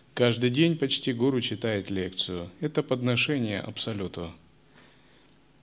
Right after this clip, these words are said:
Благодаря таким яджнам устанавливается гармония высших и низших миров. Осуществляется связь неба и земли, духовного измерения и человеческого. И если в мире, в локе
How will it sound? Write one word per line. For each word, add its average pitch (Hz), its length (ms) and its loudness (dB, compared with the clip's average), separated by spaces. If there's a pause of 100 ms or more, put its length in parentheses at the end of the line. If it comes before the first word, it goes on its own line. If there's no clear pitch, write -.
(100)
Благодаря 147 680 6
таким 120 380 2
яджнам 120 640 2
устанавливается 139 1040 2
гармония 113 640 2
высших 151 520 -2
и 135 60 2
низших 98 480 -2
миров. 95 320 -4 (580)
Осуществляется 135 960 2
связь 123 600 2
неба 127 400 4
и 113 60 6
земли, 95 500 0 (920)
духовного 151 760 6
измерения 135 640 4
и 127 160 -4
человеческого. 95 1000 -4 (1200)
И 107 340 0
если 165 580 4
в 131 200 -2
мире, 151 560 8
в 104 160 -6
локе 117 560 4